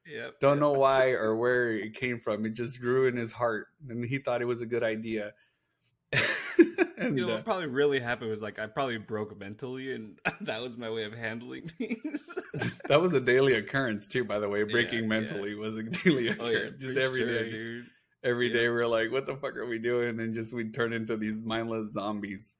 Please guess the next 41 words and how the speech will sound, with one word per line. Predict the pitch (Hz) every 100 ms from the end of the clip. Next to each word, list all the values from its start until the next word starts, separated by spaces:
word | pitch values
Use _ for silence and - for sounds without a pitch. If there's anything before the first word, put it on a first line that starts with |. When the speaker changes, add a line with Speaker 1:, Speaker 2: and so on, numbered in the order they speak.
| _
Speaker 2:
so. | - 98 95 - - 82 104 113
Speaker 1:
Man. | 113 107 107 101 - - - - 349
Speaker 2:
<laughs> | 339 381 - - - _ - - - - - - 175 -
Uh, | 123 120 113 107
Speaker 1:
Your | 151
Speaker 2:
so | 160
Speaker 1:
brother, | 120 123 110 95
though, | 95 92
could, | - 98 -
actually | 101 101 - 98
has | 95 92
vocals. | 92 95 - 85 - - - _ _ _ _ _ _ _ _
Speaker 2:
He | 131
does. | 156 127 139 175 113
You | 123
know, | 147
that's | 151 175
the | 160
thing. | 120 135 139
It's | 113 113
like, | 131 104 71 - _ _ _ _
Marito | 120 131 254 302
can | 220 165 120 107
sing | - 127 160 113 113
if | 107 107
he | 143
just | 131 135 - _ _ _ _ -
took | 143
it | 101
serious | - 104 135 170 202 349 302
Speaker 1:
<laughs> | 339 285
Speaker 2:
and | 113 127
he | 131
didn't | 131 139
sing | 120 139
like | 127 110
a |
moron, | 104 104 113 131 143 151 156
like, | 110 95
on | 92 95
purpose. | 104 123 190 214